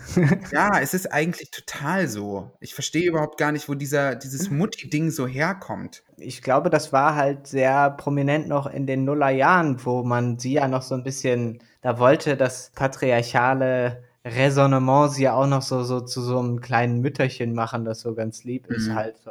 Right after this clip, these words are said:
Speaker 1: ne? Und, äh, das
Speaker 2: Ja.
Speaker 1: hat sie jetzt ja auch noch mal stärker abgelegt. Also sie ist ja
Speaker 2: Ja.
Speaker 1: mittlerweile schon the Kanzlerin Machine. <laughs>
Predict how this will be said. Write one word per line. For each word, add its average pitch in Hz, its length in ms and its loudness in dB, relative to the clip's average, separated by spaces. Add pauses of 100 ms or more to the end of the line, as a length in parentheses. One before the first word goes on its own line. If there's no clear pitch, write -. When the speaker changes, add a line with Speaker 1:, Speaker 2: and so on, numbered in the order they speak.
Speaker 1:
ne? 120 180 -10 (360)
Und, 123 280 -4
äh, 117 140 -6
das 117 200 2
Speaker 2:
Ja. 104 60 2
Speaker 1:
hat 151 160 0
sie 147 80 -4
jetzt 131 220 0
ja 131 120 8
auch 123 120 4
noch 131 240 6
mal 127 220 6
stärker 110 720 0 (240)
abgelegt. 104 720 -2
Also 107 240 -8
sie 113 140 -6
ist 113 120 -8
ja 117 80 0
Speaker 2:
Ja. 117 40 -2
Speaker 1:
mittlerweile 117 420 -2
schon 123 420 2 (460)
the 131 80 -4
Kanzlerin 131 720 2
Machine. 113 540 -2 (140)
<laughs> 175 220 -6